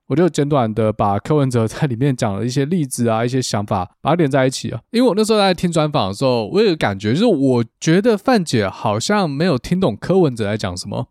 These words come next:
从他 follow up 的问题，我是有这种感觉，但是也有可能其实范姐有听懂，可是范姐去揣测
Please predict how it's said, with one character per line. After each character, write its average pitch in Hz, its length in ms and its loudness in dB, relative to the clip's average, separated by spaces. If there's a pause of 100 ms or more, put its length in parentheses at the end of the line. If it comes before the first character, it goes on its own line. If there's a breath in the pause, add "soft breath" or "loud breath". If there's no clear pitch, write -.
(140)
从 160 160 -2
他 170 500 2
follow 156 240 2
up 143 160 0
的 113 140 2
问 131 180 0
题， 107 160 -6
我 98 160 -4
是 190 120 -2
有 131 60 0
这 101 140 -2
种 101 140 -2
感 - 200 -12
觉， 113 200 -6
但 175 120 0
是 202 360 2 (420 soft breath)
也 185 100 0
有 233 140 6
可 185 160 -4
能 120 160 -2
其 117 140 -4
实 113 100 -4
范 151 160 -2
姐 110 100 -4
有 98 80 -2
听 104 220 -8
懂， 104 220 -6 (180)
可 - 100 -2
是 165 160 0
范 196 240 0
姐 113 220 -6
去 156 320 0
揣 - 400 -2
测 139 480 0